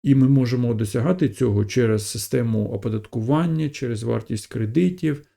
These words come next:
через регуляторні норми, через систему публічних, е, закупівель і через інші важелі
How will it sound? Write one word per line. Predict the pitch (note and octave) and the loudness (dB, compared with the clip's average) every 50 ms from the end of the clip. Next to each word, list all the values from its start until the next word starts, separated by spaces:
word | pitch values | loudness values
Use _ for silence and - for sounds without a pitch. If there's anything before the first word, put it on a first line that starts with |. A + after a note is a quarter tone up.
| _ _ _ | _ _ _
через | - B2 B2 A#2 A#2 G#2+ | -2 -2 0 0 0 0
регуляторні | A2+ A#2 A2+ G#2 A2 A2 A2 G#2+ - - E3+ F3 F3 E3 D#3+ D#3 D#3 D#3 D3 C#3+ - _ _ - | 0 -2 0 0 0 0 0 0 2 4 6 6 6 6 4 2 0 0 -2 -2 -6 _ _ 0
норми, | C3+ C#3 C#3+ C#3+ C#3 C3+ C3 C3 B2+ B2+ | 2 4 4 4 4 2 0 0 -2 -4
через | A#2 - - A#2 A2+ G#2 - | -4 -4 -4 -2 -2 -2 -2
систему | - A2 - - - C#3 C3 B2 A#2+ A2 G#2 - - _ _ _ | -4 -6 -4 0 2 2 4 4 4 2 0 -2 -6 _ _ _
публічних, | - C3+ B2+ A2+ C3+ C3+ D3+ C#3+ C#3+ - - A#2+ A2+ G#2 - - - - - | -2 0 2 4 6 6 6 4 2 0 -2 -2 -2 -2 -4 -6 -14 -10 -6
е, | C#3 B2 A#2 A#2 A2+ A2 G#2+ A2 A2 A2 A2 G#2 | -4 -4 -2 -2 -2 -2 -2 -2 -2 -4 -4 -4
закупівель | G#2+ A2 B2 A2 - A#2+ G2+ G2+ - E3 F3+ F#3 G3 F#3 E3+ F3 E3 D#3+ D3 D3 _ _ _ _ _ _ _ - | -2 -2 -2 -2 0 -2 -2 -2 0 2 4 4 4 2 2 0 -2 -2 -4 -6 _ _ _ _ _ _ _ -4
і | |
через | - G#3+ A3 G3+ G3+ E3+ F#3+ | 2 4 6 6 6 6 6
інші | G3+ F#3 - - - D#3 | 6 6 4 4 2 0
важелі | D3 C3 A#2+ B2+ C3+ C#3 C3 B2 A#2+ A#2 A2 A2 G2+ | 0 2 2 4 4 4 4 2 0 0 0 0 -2